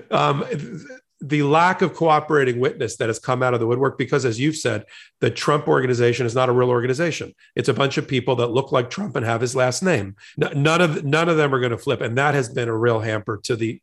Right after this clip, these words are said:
to the prosecution for Alvin Bragg. That's the only credit I'm gonna give him, is that he's got a tough road to hoe. It's gotta be done with all kind of documentary evidence.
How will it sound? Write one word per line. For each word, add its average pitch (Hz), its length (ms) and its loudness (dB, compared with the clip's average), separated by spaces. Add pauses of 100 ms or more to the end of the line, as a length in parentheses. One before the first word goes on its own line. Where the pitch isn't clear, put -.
to 127 100 -4
the 110 80 -6
prosecution 107 800 -4 (200)
for 123 80 -4
Alvin 107 300 0
Bragg. 117 360 -4
That's 123 200 -4
the 160 60 2
only 143 180 4
credit 120 380 0
I'm 107 100 -4
gonna 107 160 -4
give 107 180 0
him, 98 200 -6 (280)
is 117 160 2
that 113 140 2
he's 110 160 -2
got 131 160 2
a 117 60 0
tough 120 280 -2
road 117 260 2
to 117 100 -6
hoe. 101 280 -2 (200)
It's - 100 -16
gotta 127 260 2
be 120 140 -2
done 113 320 -2
with 113 140 -4
all 120 380 2
kind 117 220 -2
of 107 120 -4
documentary 117 720 0
evidence. 107 680 -4